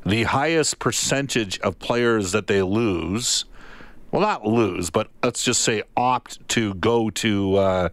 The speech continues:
the junior A slash N C double A route is probably in the province of B C. And then Alberta is, uh, uh, Alberta, Saskatchewan usually have pretty competitive teams, do they not, on a year-by-year basis?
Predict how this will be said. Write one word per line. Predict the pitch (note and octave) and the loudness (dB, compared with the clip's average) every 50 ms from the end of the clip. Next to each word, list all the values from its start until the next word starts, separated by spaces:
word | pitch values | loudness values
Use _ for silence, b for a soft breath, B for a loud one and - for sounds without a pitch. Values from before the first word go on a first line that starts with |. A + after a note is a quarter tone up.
| B B B B B B B | B B B B B B B
the | - G#2 | -2 -2
junior | G2+ - A#2+ A#2+ G#2+ G#2+ G#2+ G#2 | 0 0 0 0 2 2 2 2
A | G#2 G#2 G2+ | 2 2 0
slash | - - - A2 G2+ F#2+ F#2 - | 0 0 0 2 2 2 2 0
N | A2+ G2 | 0 -2
C | F#2+ - G2 | 0 0 0
double | G2 F2+ F#2 F#2 | 2 2 2 2
A | F2+ F2+ | 4 4
route | F2 F#2 F#2+ F#2 - - - | 2 2 0 0 -2 -2 -2
is | G#2 F#2 - | 0 0 -2
probably | - - - A2+ B2 B2 A2+ G#2 F#2+ G2 F#2 | -4 -4 -2 0 0 0 0 0 0 0 0
in | F2+ | 0
the | F2+ | -2
province | E2 - F#2+ F2 D#2 D#2 D#2 - | 0 0 0 0 0 -2 -6 -8
of | D2 | -4
B | D2+ D#2+ D2 | -4 -4 -2
C. | - - - - - - - - - - B B B B B B B B B | -2 -4 -6 -8 -12 -18 -20 -20 -18 -16 B B B B B B B B B
And | - G2+ G2 F#2+ | 0 0 2 2
then | G2 G2+ G2 | 4 4 4
Alberta | G2+ G2 G2 F2 A2 A2 A2 A2 G#2 G2 G2 G2 - | 4 2 2 2 2 2 2 4 4 2 2 0 -2
is, | - G2 G2 F#2+ F#2+ F#2 F2+ F2 E2+ E2 E2+ - - - B B B B B B B B B B B B B B - | 0 2 2 2 2 2 0 -2 -2 -2 -2 -2 -2 -4 B B B B B B B B B B B B B B 0
uh, | F2+ F#2+ F#2 F#2 F#2 F2+ F2+ F2+ F2+ F2 F2 F2+ F2 F2 F2 - - - - - - | 0 2 2 2 2 2 2 2 2 2 2 2 0 -2 -2 -6 -12 -20 -16 -10 -6
uh, | - | -4
Alberta, | - G#3+ - G#2 G2+ - F2 E2+ D#2 D#3 D3+ D2+ - E2 - D3+ D#3+ D#3 D3 C#3 C3 | -2 0 0 0 0 0 0 0 2 2 2 2 2 2 2 2 2 2 2 2 0
Saskatchewan | - - - A#2+ - - C#3+ B2+ B2 A#2 - - B2+ A#2 A2+ G#2+ G2+ G#2 G#2 | 0 0 0 0 0 0 0 0 0 0 0 0 2 2 2 2 0 -2 -2
usually | G#2+ A2 A#2 G#2 A2 G#2+ G2+ | 0 0 2 2 2 2 2
have | G#2 F#2+ F2+ - | 2 0 -2 -2
pretty | - A2 G#2+ F#2 | -4 -4 -4 -4
competitive | - - F2+ - G#2 F#2+ F#2 F2+ E2 | -4 -4 -2 -2 0 0 0 0 -2
teams, | - - G2+ F#2 F2 D#2+ - | -4 -2 -2 -2 -2 -2 0
do | - F2 | 0 0
they | F2 F2 | 2 2
not, | F#2 F2+ F#2 | 2 2 2
on | F#2 F2 | 0 0
a | F2 | 0
year-by-year | E2+ F2+ F#2 F2 F2+ F2 F2 F2+ F2 D#2+ | 0 0 0 0 0 0 0 0 0 0
basis? | D2+ A2+ A2 G#2+ - F#2 - - | 0 -2 -2 -2 -4 -4 -6 -8